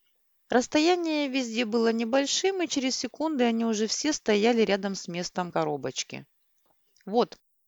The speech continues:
протянула Рита руку вниз и сразу замолчала. Никаких следов от её коробочки не наблюдалось. Стена была абсолютно гладкой, без малейших намёков на пребывание в ней каких-то устройств.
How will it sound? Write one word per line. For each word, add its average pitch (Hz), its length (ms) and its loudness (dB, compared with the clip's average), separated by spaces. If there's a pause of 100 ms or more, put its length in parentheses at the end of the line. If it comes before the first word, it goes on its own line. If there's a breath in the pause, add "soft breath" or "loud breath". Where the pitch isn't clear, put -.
(300)
протянула 180 540 -2
Рита 180 340 0
руку 180 260 -6
вниз 226 420 -6
и 175 100 -8
сразу 170 320 -2
замолчала. 170 840 -6 (420)
Никаких 254 500 0
следов 233 400 -2
от 220 160 -2
её 185 200 -2
коробочки 202 600 -2
не 175 140 -6
наблюдалось. 165 840 -6 (360)
Стена 302 420 -2
была 269 260 2
абсолютно 220 600 -2
гладкой, 254 480 0
без 196 200 -2
малейших 208 640 0
намёков 196 540 -4
на 185 120 -4
пребывание 170 720 0
в 156 60 -6
ней 196 220 -4
каких-то - 480 -6
устройств. - 720 -8